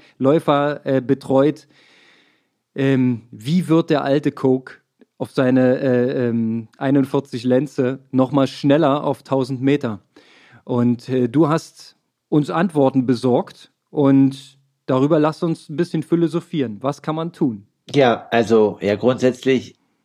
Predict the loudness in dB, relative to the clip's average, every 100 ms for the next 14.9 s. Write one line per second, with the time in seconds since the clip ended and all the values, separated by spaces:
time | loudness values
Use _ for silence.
0 | _ -10 -2 0 0 -2 -4 -4 -4 0
1 | 0 2 0 -2 0 0 0 0 0 2
2 | -2 0 0 0 0 -2 -2 -2 -2 -2
3 | -4 _ _ _ _ _ -2 0 0 0
4 | 0 0 -2 -2 -2 -2 0 0 -2 -2
5 | -2 -2 -12 -2 -2 0 0 0 -2 -6
6 | _ _ _ _ _ _ _ _ -10 -4
7 | -4 -4 -2 -2 -2 -4 -4 -2 -2 -2
8 | -4 -2 -4 -2 -2 -2 -6 -6 -2 2
9 | 2 0 -4 -12 _ _ _ -6 -4 -2
10 | -2 -2 0 2 2 0 -2 -2 -2 -2
11 | -2 0 -2 -2 -6 -10 -8 -6 -4 -4
12 | -4 -2 -2 -4 -8 -4 -4 -4 -8 _
13 | _ _ _ _ _ -6 0 2 2 0
14 | 0 -2 -2 -4 -4 -2 -4 -6 -8